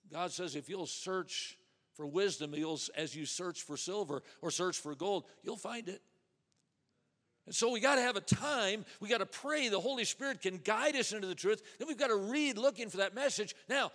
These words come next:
once we get the message, you need to pray again and do something with the message.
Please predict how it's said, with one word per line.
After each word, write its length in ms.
once 220
we 100
get 240
the 80
message, 440
you 80
need 80
to 60
pray 220
again 400
and 80
do 120
something 360
with 160
the 60
message. 480